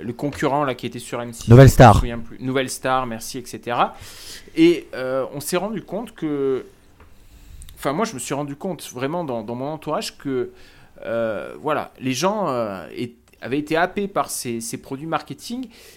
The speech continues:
Speaker 1: et, et en fait ces gens, ces, ces artistes-là, ces nouveaux artistes,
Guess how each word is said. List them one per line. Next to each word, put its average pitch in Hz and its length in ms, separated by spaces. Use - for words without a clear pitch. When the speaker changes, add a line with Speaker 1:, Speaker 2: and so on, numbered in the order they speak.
Speaker 1:
et, 151 300
et 135 80
en 143 80
fait - 520
ces - 220
gens, 135 400
ces, - 220
ces 131 260
artistes-là, 180 520
ces 131 160
nouveaux 143 280
artistes, - 580